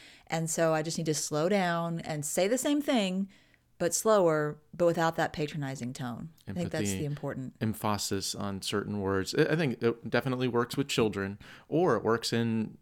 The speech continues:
Speaker 2: you know, stressful situations. "Hey, let's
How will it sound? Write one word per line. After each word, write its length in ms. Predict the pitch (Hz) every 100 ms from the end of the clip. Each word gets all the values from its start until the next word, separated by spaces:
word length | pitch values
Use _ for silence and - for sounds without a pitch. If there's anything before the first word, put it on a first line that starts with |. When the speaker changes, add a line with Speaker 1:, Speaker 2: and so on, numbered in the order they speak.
| -
Speaker 2:
you 120 | 107
know, 140 | 92 95 -
stressful 460 | - 131 127 -
situations. 680 | - 101 101 98 - - -
"Hey, 300 | - 104 85 - _ _ _ -
let's 560 | 104 98 - - -